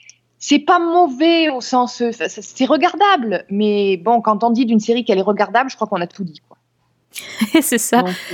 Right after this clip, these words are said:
Speaker 2: Oui, elle,
Speaker 1: voilà.
Speaker 2: elle est surtout très dispensable, effectivement. Je suis, euh, je suis cent pour cent d'accord avec toi. Ça, ça fera peut-être les soirées de T F un, euh,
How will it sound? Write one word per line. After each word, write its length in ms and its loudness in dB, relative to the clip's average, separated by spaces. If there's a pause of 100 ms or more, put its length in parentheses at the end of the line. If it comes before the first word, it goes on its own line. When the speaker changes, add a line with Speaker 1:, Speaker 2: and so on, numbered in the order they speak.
(400)
Speaker 2:
Oui, 140 4
elle, 280 4
Speaker 1:
voilà. 120 2
Speaker 2:
elle 60 4
est 100 2
surtout 240 2
très 320 0
dispensable, 600 0
effectivement. 640 2
Je 100 0
suis, 340 0
euh, 160 0 (540)
je 100 -2
suis 160 0
cent 180 2
pour 140 -4
cent 200 2
d'accord 340 0
avec 240 0
toi. 400 4
Ça, 320 -4
ça 240 0
fera 180 0
peut-être 480 -2
les 80 4
soirées 300 2
de 60 -4
T 260 4
F 160 -8
un, 320 2
euh, 140 0